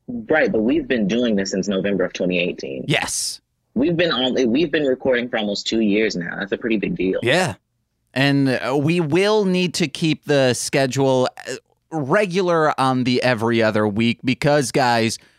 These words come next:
Speaker 2: starting, I think, November ninth, I said, that Friday, uh, will be finally Patreon podcast,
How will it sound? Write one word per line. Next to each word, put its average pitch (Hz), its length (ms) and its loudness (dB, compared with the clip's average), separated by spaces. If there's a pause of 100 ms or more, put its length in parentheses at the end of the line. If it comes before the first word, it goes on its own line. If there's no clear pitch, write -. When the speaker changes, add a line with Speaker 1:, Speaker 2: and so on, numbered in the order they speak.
(120)
Speaker 2:
starting, 160 380 0
I 147 100 0
think, 185 240 -2
November 143 560 2
ninth, 110 480 -2
I 180 160 2
said, 185 440 0 (340)
that 139 240 0
Friday, 160 840 0 (480)
uh, 151 340 2 (100)
will 190 420 2
be 151 580 2 (400)
finally 147 880 0 (200)
Patreon 127 760 0
podcast, 104 1080 -2